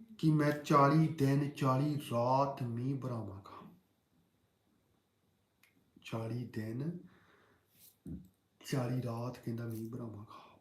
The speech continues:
ਔਰ ਮੈਂ ਕਹਿੰਦਾ ਦੁਨੀਆ ਨੂੰ ਕੀ ਕਰ ਦਿਆਂਗਾ, ਨਸ਼ਟ ਕਰ ਦਿਆਂਗਾ, ਖਤਮ ਕਰ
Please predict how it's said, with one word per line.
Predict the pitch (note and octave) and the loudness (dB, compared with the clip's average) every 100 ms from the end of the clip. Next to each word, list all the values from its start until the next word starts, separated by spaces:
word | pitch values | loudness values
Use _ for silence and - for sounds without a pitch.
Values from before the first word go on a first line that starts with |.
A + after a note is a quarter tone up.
| - | -16
ਔਰ | A2+ | -8
ਮੈਂ | A#2 A#2 | -6 -6
ਕਹਿੰਦਾ | A#2 A#2+ | -8 -8
ਦੁਨੀਆ | - A#2 A#2 A#2+ | -8 -8 -6 -6
ਨੂੰ | B2 | -6
ਕੀ | A#2+ | -10
ਕਰ | A#2 | -10
ਦਿਆਂਗਾ, | G#2 A#2+ A#2+ C#3+ - _ - - - _ _ A2 | -12 -14 -14 -16 -20 _ -20 -20 -20 _ _ -12
ਨਸ਼ਟ | G#2+ A2+ - - | -10 -10 -12 -16
ਕਰ | G#2 | -16
ਦਿਆਂਗਾ, | G2+ A2+ G#2+ G#2+ | -16 -16 -18 -18
ਖਤਮ | - - - - | -20 -16 -16 -12
ਕਰ | C3 - | -12 -12